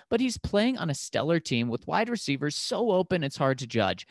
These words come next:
I'm worried about him not having enough zip to make those tight N F L window throws without the mobility to extend plays and open up slow developing routes. I can see someone taking a punt on him in the late first, but he's a day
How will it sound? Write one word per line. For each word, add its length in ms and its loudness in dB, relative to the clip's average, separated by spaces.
I'm 140 4
worried 240 4
about 220 2
him 120 0
not 220 -2
having 240 -2
enough 220 -4
zip 420 0
to 100 -4
make 240 0
those 260 2
tight 280 -2
N 140 -4
F 120 -4
L 160 4
window 340 0
throws 380 -2
without 280 -2
the 60 -6
mobility 540 2
to 140 0
extend 440 -2
plays 340 2
and 200 -4
open 280 -2
up 120 0
slow 380 0
developing 580 -2
routes. 400 -2
I 80 2
can 160 0
see 320 0
someone 400 0
taking 340 -2
a 60 0
punt 340 -4
on 160 2
him 240 -4
in 100 -6
the 100 -4
late 260 0
first, 340 -4
but 100 -10
he's 180 0
a 40 0
day 360 2